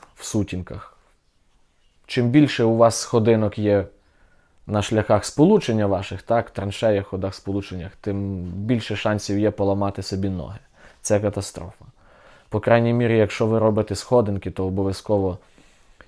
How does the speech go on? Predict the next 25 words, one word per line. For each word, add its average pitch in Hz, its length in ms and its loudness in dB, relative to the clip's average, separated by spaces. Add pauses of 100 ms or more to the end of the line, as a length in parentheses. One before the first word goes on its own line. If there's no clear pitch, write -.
(340)
укріпляйте 104 760 0
їх. 57 180 -10 (1000)
Не 95 120 -10
знаю, 95 300 -6
ми 95 160 -6
собі 98 280 -10
там 87 480 -8
знайшли 95 420 -6
спосіб, 95 480 -4
у 95 40 -6
нас 87 320 -12 (1040)
постійно 104 500 2
працює 101 380 -2
наша 95 280 -4
С 98 140 -2
П - 140 -4
Г. 139 120 -2
Е, 160 100 -4 (1160)
в 104 120 -8
нас 104 260 -2
є 101 80 4
від 98 160 0
нього 98 240 0
ті 98 140 -8
хвостовики. 110 720 -4